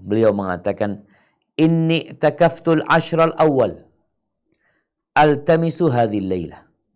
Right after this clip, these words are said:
Aku iktikaf di sepuluh hari pertama. Mencari malam ini, yakni malam, yakni Lailatul Qadar.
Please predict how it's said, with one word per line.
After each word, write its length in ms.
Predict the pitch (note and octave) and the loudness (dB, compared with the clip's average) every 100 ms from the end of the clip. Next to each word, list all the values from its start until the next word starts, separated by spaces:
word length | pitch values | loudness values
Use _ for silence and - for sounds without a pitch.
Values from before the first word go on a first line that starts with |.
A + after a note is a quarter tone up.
| _ _ _ _ _ _ _ _ _ _ _ _ _ _ - | _ _ _ _ _ _ _ _ _ _ _ _ _ _ -10
Aku 240 | C3 D3 | -2 -2
iktikaf 400 | B2+ D3+ C#3+ A2 | -2 -2 -2 -2
di 80 | A2+ | -4
sepuluh 240 | - B2+ | -4 -2
hari 160 | G#2+ A2+ | 2 2
pertama. 480 | - - F2+ E2 _ _ _ _ _ _ _ _ _ _ _ - - | 0 -8 -10 -12 _ _ _ _ _ _ _ _ _ _ _ -20 -12
Mencari 400 | G#2+ G#2 A2+ A2 | -12 -8 -8 -8
malam 400 | G2 G2 F2 - | -8 -10 -10 -16
ini, 160 | D2 _ _ - | -20 _ _ -20
yakni 180 | G#2+ | -14
malam, 300 | G2+ G#2+ F#2+ - _ _ _ _ _ _ _ | -8 -8 -8 -14 _ _ _ _ _ _ _
yakni 160 | - G2+ | -10 -6
Lailatul 400 | G2 G2+ F2+ F2 | -4 -4 -6 -12
Qadar. 320 | - - - | -14 -18 -18